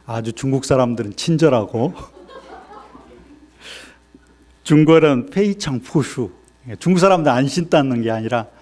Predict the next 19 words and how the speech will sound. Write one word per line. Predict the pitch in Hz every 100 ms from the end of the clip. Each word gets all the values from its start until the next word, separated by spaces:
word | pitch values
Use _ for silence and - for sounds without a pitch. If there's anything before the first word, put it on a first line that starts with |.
| _
아주 | 117 110
소박한 | 113 - 185 185 165 131
사람들이다." | 131 123 110 98 98 104 98 160 - _ _ -
아, | 120
이렇게 | 104 110 120 - 113 104 113 _ _ _ -
제가 | 110 101
통역하곤 | - 143 135 113 104 117 113
합니다. | 120 104 95 - _ _ _ _ _ _ _ _ - - _ - - - _ _ -
아프리카에서 | 165 214 208 214 202 180
사역하는 | 185 180 180 165
선교사님이 | 160 214 185 180 156
계셨습니다. | 131 131 123 - 107 98 95 95 _ _ _ _
또 | 139 -
그 | 151
선교지에 | 165 190 190 156 143 147 151 151 - _
어김없이 | - 127 139 175 170 - - 107 - - - _ _ _ -
한국의 | 151 147 127 120 107
담임 | - 120 135
목사님이 | 127 - 113 104 104 110 139 143